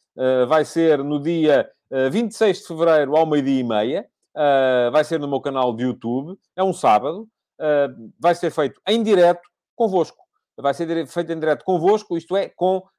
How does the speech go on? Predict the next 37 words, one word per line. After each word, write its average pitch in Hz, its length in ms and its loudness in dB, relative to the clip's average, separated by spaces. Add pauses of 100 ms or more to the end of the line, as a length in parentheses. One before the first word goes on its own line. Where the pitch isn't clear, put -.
eh, 151 360 0
os 190 460 -4
que 160 120 -12
forem 151 300 -2
selecionados 151 920 -4
entre 175 340 -6
os 127 100 -10
meus, 151 360 -6
que - 120 -20
se 117 100 -12
inscreverem 156 540 -2
primeiro, 185 380 -2 (260)
depois 151 320 -4
forem 131 240 -8
selecionados 156 640 -6 (260)
entre 175 300 -6
os 127 60 -10
meus 151 240 -4
subscritores 156 640 -6 (280)
premium, 147 400 0
entre 127 220 -10
aqueles 151 240 -8
que 127 100 -16
são 156 220 -6
subscritores 139 640 -8
premium 160 420 -6 (220)
do 131 140 -8
meu 147 260 -2 (320)
Substack. - 720 -2
Portanto, 156 240 -10
já 190 120 0
sabem, 185 320 0
tadeia 147 420 -2
ponto 139 300 -10
substack 135 500 -6
ponto 139 220 -8
com, 151 260 0